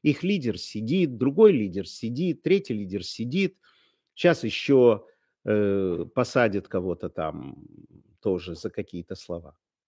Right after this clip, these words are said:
А они говорят не о будущем, а то, что называется «список благодеяний».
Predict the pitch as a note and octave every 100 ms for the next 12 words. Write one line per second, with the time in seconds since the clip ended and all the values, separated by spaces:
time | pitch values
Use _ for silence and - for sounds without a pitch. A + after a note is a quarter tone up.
0 | _ _ _ _ _ _ _ _ _ _
1 | _ _ _ _ A2 A#2 B2+ C#3 F#3 A#2+
2 | C3 C#3 D#3 C#3+ - A#2+ B2 A2+ F#2+ A#2+
3 | G#3+ F#3 A#2+ - - - - _ _ _
4 | _ _ _ _ _ _ - A#2+ - F#3+
5 | - C#3 C3 B2 D#3+ E3+ - A#2+ - -
6 | D#3+ - B2 A#2+ B2+ B2 A2 B2 A#2 F#2
7 | D2+ D2+ -